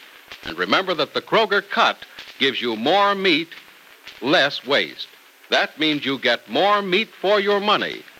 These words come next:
You get the finest beef value in town when you buy Kroger Tender Ray beef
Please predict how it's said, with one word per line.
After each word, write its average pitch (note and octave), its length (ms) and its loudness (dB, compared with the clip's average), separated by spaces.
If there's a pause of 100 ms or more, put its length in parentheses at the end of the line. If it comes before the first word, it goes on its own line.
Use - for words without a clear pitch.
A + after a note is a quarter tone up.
(120)
You C#3 140 0
get C3+ 220 0
the A2 100 -2
finest A3 600 0
beef G3+ 280 -2
value F#3+ 460 2
in G3+ 320 -2
town E2 580 -2
when G#2+ 160 0
you A#2 120 -2
buy A#2+ 360 2
Kroger D#3+ 560 0
Tender G#3+ 340 0
Ray F#3 240 2
beef A#2 380 -2